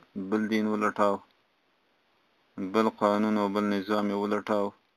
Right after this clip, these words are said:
او د اسلام نه ما سوا بل دین یې خوښ کو، نو دغه دین، دغه نظام او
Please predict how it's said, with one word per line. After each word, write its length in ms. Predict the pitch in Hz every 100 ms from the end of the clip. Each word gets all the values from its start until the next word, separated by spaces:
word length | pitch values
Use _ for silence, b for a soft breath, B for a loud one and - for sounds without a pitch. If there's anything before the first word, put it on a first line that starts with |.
| _ _ _ _ _ _ _ _ _ _ -
او 60 |
د 80 | 101
اسلام 360 | 101 - 117 117
نه 120 | 117
ما 160 | 113 113
سوا 300 | - 117 113
بل 320 | 107 117 107
دین 160 | 120 117
یې 100 | 113
خوښ 320 | - 123 123 -
کو، 300 | 123 113 127 _ _ _ _ _ _ _ _ _ _ _ _ _
نو 160 | 110 98 95
دغه 300 | 113 113 113
دین، 380 | 107 123 120
دغه 200 | 113 113
نظام 380 | 110 107 107 110
او 120 | 107